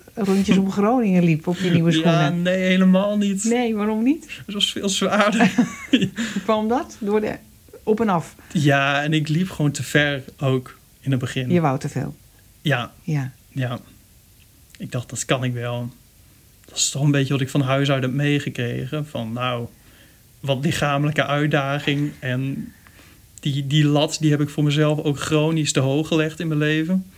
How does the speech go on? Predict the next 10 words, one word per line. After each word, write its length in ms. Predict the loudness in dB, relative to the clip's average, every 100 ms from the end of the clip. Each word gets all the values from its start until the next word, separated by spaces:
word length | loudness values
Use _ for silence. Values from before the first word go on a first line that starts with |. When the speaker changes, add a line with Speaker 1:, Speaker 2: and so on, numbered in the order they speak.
| -20 -20 -10
Speaker 2:
Met 160 | -6 -2
alle 260 | 0 0
soorten 360 | 0 0 -2 -2
fysieke 400 | 0 2 2 0
uitdagingen 680 | 0 0 0 0 0 -2 0
die 180 | 0
ik 60 | 0
ook 80 | 0
maar 120 | -2
aanga. 600 | -2 -4 -2 -4 -4